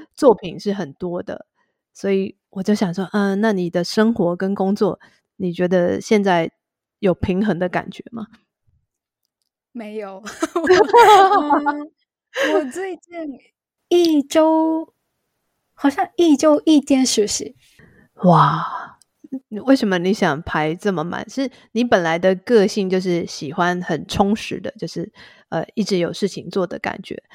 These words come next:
Speaker 1: 还是你觉得，嗯，就是我已经答应我，我的观众一个星期要一次，呃，podcast，一个星期要有一个影片，所以我一定要做，不然的话，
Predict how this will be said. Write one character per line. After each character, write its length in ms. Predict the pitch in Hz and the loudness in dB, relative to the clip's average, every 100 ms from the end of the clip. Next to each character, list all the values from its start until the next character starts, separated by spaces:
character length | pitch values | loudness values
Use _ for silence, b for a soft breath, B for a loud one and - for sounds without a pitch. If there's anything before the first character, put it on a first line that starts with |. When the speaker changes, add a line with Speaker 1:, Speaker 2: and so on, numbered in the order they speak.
| b | b
Speaker 1:
还 160 | - 175 | -6 -4
是 180 | 202 220 | 0 -2
你 160 | 180 | -2
觉 160 | 165 175 | -6 -6
得， 220 | 175 - _ _ _ | -4 -8 _ _ _
嗯， 500 | 180 180 180 175 180 _ - _ _ _ _ _ | -8 -6 -6 -8 -10 _ -20 _ _ _ _ _
就 140 | - | -8
是 220 | 190 190 175 | -4 -4 0
我 160 | 202 | 2
已 60 | 196 | 2
经 200 | 190 190 | 2 0
答 220 | 190 180 | 2 2
应 180 | 190 180 | 2 -2
我， 200 | 170 196 _ _ - | -6 -8 _ _ -14
我 120 | - 170 | -8 -4
的 100 | 180 | -2
观 280 | 196 180 | 0 0
众 240 | 180 180 165 | 0 -2 -2
一 100 | - | -4
个 140 | 185 175 | -2 -2
星 160 | 185 | -2
期 180 | 180 170 | -4 -2
要 180 | 175 127 | 0 -2
一 60 | - | -4
次， 480 | - - 175 - - b b _ - | -8 -2 -2 -2 -8 b b _ -14
呃， 100 | - | -8
podcast， 580 | - 170 - 175 175 - | -4 -4 -2 -2 -4 -12
一 120 | - 185 | -10 -2
个 160 | 180 | -2
星 180 | 175 185 | 0 -4
期 180 | - 175 | -2 -2
要 140 | 175 | 0
有 120 | - | 0
一 100 | - | -2
个 140 | - - | -4 -4
影 140 | - - | -6 -12
片， 280 | - 170 - b b | -6 -6 -6 b b
所 160 | - 170 | -4 0
以 40 | |
我 200 | 170 - | 0 -2
一 80 | 98 | -6
定 160 | 175 175 | -6 -2
要 160 | 165 | -2
做， 340 | 165 180 170 - b b - | -2 -4 -6 -6 b b -2
不 80 | 190 | 2
然 200 | 175 165 | 2 0
的 120 | 165 | -2
话， 340 | 190 170 160 | -2 -2 -2